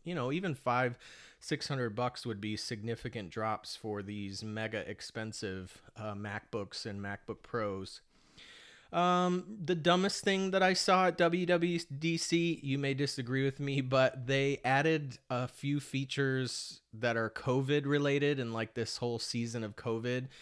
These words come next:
One of them is on your Apple Watch. It,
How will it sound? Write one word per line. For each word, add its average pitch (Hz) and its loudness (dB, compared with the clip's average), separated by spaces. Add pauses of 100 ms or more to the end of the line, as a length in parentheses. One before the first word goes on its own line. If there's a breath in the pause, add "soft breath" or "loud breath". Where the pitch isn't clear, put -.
(260 loud breath)
One 143 0
of 165 2
them 151 2
is 131 0
on 127 0
your 123 0
Apple 139 0
Watch. 147 0
It, 139 0